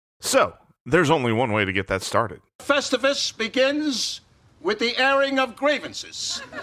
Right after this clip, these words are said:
Speaker 2: I got a lot of problems with you people. Now, you're gonna hear about it.
Speaker 1: Especially when we're talking about the Reds. Okay, yeah, I was trying to match his energy there. That's really hard to do.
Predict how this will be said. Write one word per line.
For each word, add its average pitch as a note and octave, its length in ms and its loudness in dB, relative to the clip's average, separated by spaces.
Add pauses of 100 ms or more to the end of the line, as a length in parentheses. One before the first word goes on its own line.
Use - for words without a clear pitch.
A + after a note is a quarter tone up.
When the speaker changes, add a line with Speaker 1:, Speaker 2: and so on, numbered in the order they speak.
(240)
Speaker 2:
I G#3+ 80 2
got C4+ 160 0
a C#4 60 4
lot F4 180 4
of - 160 -2
problems F4 500 0
with C#4+ 200 -2
you C#4 160 0
people. C#4 480 -2 (840)
Now, D#4 480 2 (480)
you're - 80 2
gonna D4 220 -2
hear D4 240 4
about F3 300 -2
it. F#2 80 -16 (200)
Speaker 1:
Especially - 680 2
when G3+ 180 0
we're F#3+ 140 2
talking E3+ 360 4
about D3 300 2
the B2+ 140 4
Reds. A2 320 4
Okay, A#2 420 2
yeah, F2+ 240 -2
I G#2+ 60 4
was A2 120 -2
trying D3 220 4
to A#2+ 80 0
match A2 240 2
his G#2+ 160 -2
energy G#2+ 340 2
there. G#2 160 4
That's A2+ 240 0
really F3+ 200 2
hard C3 240 2
to G#2+ 80 -2
do. D3 280 -2